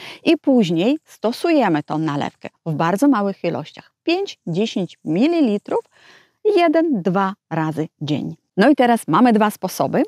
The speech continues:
Wybieramy ten, który najbardziej odpowiada na te dolegliwości, które posiadamy albo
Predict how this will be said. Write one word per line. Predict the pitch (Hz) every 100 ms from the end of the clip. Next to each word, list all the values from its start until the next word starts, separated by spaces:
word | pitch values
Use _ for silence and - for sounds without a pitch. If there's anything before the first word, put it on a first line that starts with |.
| - -
Wybieramy | 180 254 240 226 196
ten, | - 202 349
który | - 240 -
najbardziej | 196 190 165 202 147 277 -
odpowiada | 202 - 170 214 226 233
na | 208 254 294 - -
te | 202
dolegliwości, | 180 165 160 165 196 -
które | - 147 131
posiadamy | - 247 220 220 214 180
albo | 165 156